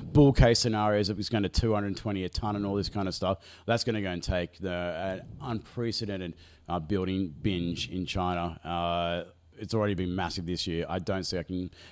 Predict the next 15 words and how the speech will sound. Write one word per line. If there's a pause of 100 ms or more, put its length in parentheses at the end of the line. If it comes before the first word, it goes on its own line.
really
go
and
jackknife
it
any
higher
unless
there's
gonna
be
some
kind
of
major